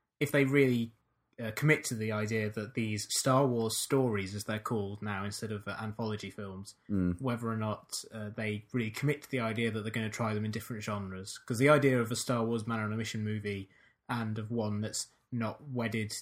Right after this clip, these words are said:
Speaker 1: to the kind of the timeline of the main Star Wars films that can just kind of bounce around in time, uh, certainly sounds very appealing to me, and particularly when you assemble kind of a, a hot roster of talent like that.
Speaker 2: Mm. But it is wedded to what the, the, the Star Wars stuff, 'cause it's about them stealing the plans for the Death Star.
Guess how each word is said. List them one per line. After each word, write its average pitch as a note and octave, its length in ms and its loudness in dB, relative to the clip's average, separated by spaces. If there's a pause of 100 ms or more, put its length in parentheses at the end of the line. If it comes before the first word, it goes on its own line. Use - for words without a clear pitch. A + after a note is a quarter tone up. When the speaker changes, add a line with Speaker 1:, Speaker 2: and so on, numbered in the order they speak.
(120)
Speaker 1:
to A2 200 -2
the A2 100 -4
kind A2 220 -6
of G#2 60 -4
the A2 60 -6
timeline A2 640 -2
of G#2+ 140 -6
the A2+ 80 -4
main G#2+ 380 -2
Star G2 360 -6
Wars G2 200 -10
films F#2 440 -8
that A2 140 -6
can G#2+ 160 -8
just A2 140 -8
kind G#2+ 180 -2
of G#2+ 160 -8
bounce G#2+ 320 -2
around G#2 240 -2
in G2+ 100 -6
time, G2+ 440 -4 (560)
uh, G#2 300 -6 (140)
certainly B2+ 360 0
sounds A2+ 260 -2
very A2 220 0
appealing G#2 400 -4
to F#2+ 100 -10
me, F#2 260 -10
and G2+ 140 -14
particularly A2 400 -6
when G2+ 200 -4
you G2+ 80 -6
assemble G2+ 600 -6 (400)
kind A2 140 -2
of G#2 140 -4
a, G2+ 180 -4
a A#2 140 -4
hot - 260 -2
roster A2 320 -6
of G#2 100 -10
talent G2+ 320 -4
like G2 160 -6
that. E2+ 180 -8 (220)
Speaker 2:
Mm. G2+ 240 2 (120)
But A#2+ 100 6
it C3 100 8
is C#3+ 180 8
wedded F#2 340 6
to F2 300 4
what E2+ 260 -2
the, F#2 200 0
the, F2+ 200 2
the E2+ 180 -2
Star F#2 280 2
Wars E2 200 -2
stuff, - 240 -6
'cause F2 200 -4
it's F2 160 -4
about F2+ 320 2
them F2+ 200 0
stealing F#2+ 360 0
the F2+ 80 0
plans F#2+ 260 -2
for F2+ 60 -4
the F2 80 -4
Death G2+ 200 -4
Star. D2+ 260 -10